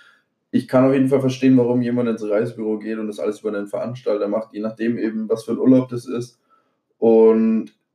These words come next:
ich denke halt einfach, dass diese, dies-, ich weiß nicht, ob dieser Hang zur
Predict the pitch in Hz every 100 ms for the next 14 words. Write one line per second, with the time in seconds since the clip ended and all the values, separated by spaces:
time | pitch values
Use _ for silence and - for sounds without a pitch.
0 | _ - - 135 143 156 131 147 151 143
1 | 131 131 - 127 131 127 123 113 - 120
2 | 123 - 131 131 - 127 139 131 131 117
3 | 123 123 113 104 101 - _ _ - 110
4 | 143 170 175 175 117 110 101